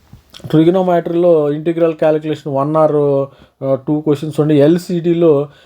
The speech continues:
ఆ, రెండు క్వశ్చన్స్ ఉండి, వెక్టార్ త్రీ డీ జామెట్రీలో రెండు నుంచి మూడు క్వశ్చన్స్ వచ్చే అవకాశం ఉంది. అదేవిధంగా సర్కిల్స్లో మరి ఒక క్వశ్చన్ ఇచ్చే అవకాశం ఉంది. మరి అదేవిధంగా చూసినట్టయితే,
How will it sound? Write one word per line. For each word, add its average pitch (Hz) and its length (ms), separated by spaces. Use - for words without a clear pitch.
ఆ, 139 240
రెండు 156 220
క్వశ్చన్స్ 160 340
ఉండి, 160 140
వెక్టార్ 156 500
త్రీ 165 320
డీ 175 120
జామెట్రీలో 143 880
రెండు 143 220
నుంచి 156 260
మూడు 147 260
క్వశ్చన్స్ 139 380
వచ్చే 135 200
అవకాశం 143 440
ఉంది. 151 240
అదేవిధంగా 170 460
సర్కిల్స్లో 156 920
మరి 139 380
ఒక 131 120
క్వశ్చన్ 160 340
ఇచ్చే 147 200
అవకాశం 151 440
ఉంది. 156 300
మరి 147 140
అదేవిధంగా 160 640
చూసినట్టయితే, 147 840